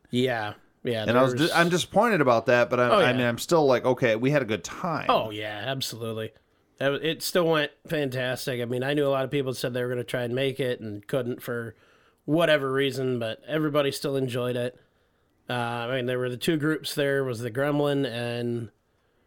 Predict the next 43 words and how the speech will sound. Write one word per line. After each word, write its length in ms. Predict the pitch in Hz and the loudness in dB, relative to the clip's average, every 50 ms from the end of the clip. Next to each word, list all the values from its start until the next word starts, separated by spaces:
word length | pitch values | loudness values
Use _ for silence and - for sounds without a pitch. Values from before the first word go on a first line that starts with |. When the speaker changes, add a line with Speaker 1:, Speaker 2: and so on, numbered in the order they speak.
| _ _ _ | _ _ _
Speaker 1:
what 80 | - 156 | -12 -10
was 100 | 143 147 | -8 -6
the 60 | 147 | -6
one 180 | 139 139 131 120 | -4 -4 -4 -6
next 260 | 120 120 110 - - | -8 -10 -12 -14 -16
to 60 | - 95 | -14 -14
that? 200 | 107 110 110 - | -14 -14 -14 -12
That, 380 | - 123 123 120 - - - | -10 -8 -8 -8 -8 -8 -6
uh, 340 | 127 120 120 117 117 117 117 | -6 -4 -4 -6 -6 -6 -6
the 100 | 113 117 | -6 -4
red 220 | 117 135 139 131 | -2 -2 -2 -2
truck 360 | 117 - 147 139 - - - - - - _ _ _ _ _ _ _ _ _ _ _ _ _ _ - | -4 -6 -4 -6 -6 -8 -12 -20 -20 -20 _ _ _ _ _ _ _ _ _ _ _ _ _ _ -16
with 100 | 123 - | -10 -8
the 40 | 139 | -4
wood 220 | 127 135 139 135 | -2 -2 -2 -2
paneling 380 | - 151 143 139 139 139 139 139 | -2 -4 -2 -2 -2 -2 -2 -2
on 80 | 139 139 | -2 -2
the 80 | 135 | -2
bed. 320 | 135 135 139 139 139 127 - - | -2 -2 -2 -2 -4 -2 4 8
Speaker 2:
Oh, 180 | 143 139 135 135 | 10 10 10 10
Little 240 | 123 123 120 120 117 | 8 6 2 2 4
Red 200 | 110 107 104 98 | 4 2 2 2
Express. 420 | 95 - - - 120 104 90 - | -2 -6 -2 0 2 2 2 2
Speaker 1:
Yeah. 320 | 165 175 156 135 113 104 92 - - | 2 0 2 0 -2 -4 -8 -10 -4
Speaker 2:
Yeah, 200 | - 101 98 92 | 0 2 2 4
Speaker 1:
Yeah, 80 | - | 4
Speaker 2:
we 80 | 104 113 | 4 4
had 80 | 113 165 | 4 4
Speaker 1:
those 100 | 160 120 | 4 4
guys 300 | 107 104 - - 143 101 | 4 4 4 4 2 2
knew 60 | 101 | 2
Speaker 2:
Little 140 | - - 143 | 2 2 0
Speaker 1:
each 140 | 139 - - | 0 0 -2
other, 260 | 143 135 135 139 139 101 | 0 0 0 0 2 2
so 80 | 104 110 | 2 0
Speaker 2:
Yep. 60 | 131 | 0
Speaker 1:
they 120 | 131 139 | 0 0
were 80 | 139 139 | 0 0
all 80 | 135 135 | -2 -2
hanging 280 | 123 139 135 135 135 131 | -2 -2 -2 -2 -2 -2
out, 280 | 131 127 131 127 - | -2 -4 -4 -6 -4
talking, 420 | - 143 127 127 127 123 - 139 131 | -4 -4 -2 -2 -4 -4 -4 -4 -2
and 280 | 131 131 120 110 107 | -2 -2 -4 -4 -8